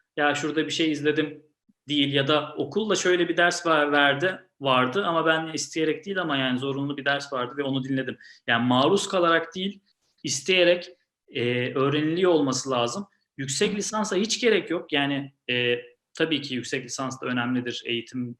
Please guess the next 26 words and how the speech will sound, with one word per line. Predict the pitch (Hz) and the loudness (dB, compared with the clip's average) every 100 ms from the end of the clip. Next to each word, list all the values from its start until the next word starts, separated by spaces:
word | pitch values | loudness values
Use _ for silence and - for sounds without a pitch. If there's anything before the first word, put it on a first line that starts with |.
| - | -6
her | 127 | -4
zaman | 123 120 117 | -4 -6 -6
önemlidir | 117 117 143 220 202 | -4 -4 -4 0 0
ama | 135 113 - _ - | 0 -4 -8 _ -18
hani | 110 110 | -12 -4
gerek | 123 143 - 160 | 2 2 2 -2
mi? | 180 254 - _ _ - | -4 -4 -8 _ _ -10
Gerek | 123 151 170 - | -2 0 0 0
yok | 233 233 | -2 -2
çünkü | - 190 - 214 254 - _ | -8 -6 -2 -2 -4 -16 _
neden? | 170 180 208 233 - - | -6 -4 -4 -8 -20 -10
Bu | 135 220 | -2 0
işle | 214 208 | 0 2
ilgilenen | 175 160 165 175 185 175 | 2 4 2 2 0 2
yerlerde, | 151 151 147 147 147 139 147 - _ _ | 4 4 4 4 2 0 -4 -10 _ _
e, | 127 | -12
girişimlerde, | - 135 143 143 160 151 151 143 135 143 139 _ _ _ - | -6 -4 -2 -2 -2 0 0 0 -2 -4 -8 _ _ _ -6
e, | 131 123 117 117 117 - _ _ _ _ | -2 0 2 0 -2 -10 _ _ _ _
tecrübe | - 135 139 147 220 | -2 0 0 4 4
edinmek | 202 240 214 190 - | 4 2 0 -2 0
bence | 180 180 196 | 0 0 0
en | 185 | 0
hızlı | 170 175 160 170 | 0 -2 -2 -2
ve | 175 | 0
en | 175 170 170 170 170 | 0 0 -2 -4 -4
doğru | 165 160 156 151 160 165 | 0 2 4 2 2 0